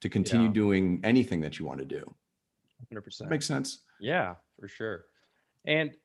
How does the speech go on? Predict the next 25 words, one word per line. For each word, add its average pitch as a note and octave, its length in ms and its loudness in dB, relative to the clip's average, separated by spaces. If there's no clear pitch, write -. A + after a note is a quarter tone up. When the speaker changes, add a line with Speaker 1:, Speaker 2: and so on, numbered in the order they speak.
Speaker 2:
as B2+ 300 2
you D#3 440 -2
started F3 640 2
your, A2+ 380 0
your G#2 180 -4
speaking D#3 440 -2
career, G#2 340 -2
yes, B2 320 -2
you B2+ 60 -8
got A2 200 0
connected A2+ 320 -6
with G2+ 100 -6
those G2+ 120 -6
conferences, A#2 600 -8
but - 280 -2
I'm C3+ 140 -2
sure F3+ 220 -4
you D#3+ 120 -4
continue D3+ 580 -6
to - 120 -14
hunt B2 200 -8
discomfort B2 720 -2
in A2+ 180 -4
regards A2 600 -2
to G#2+ 300 -8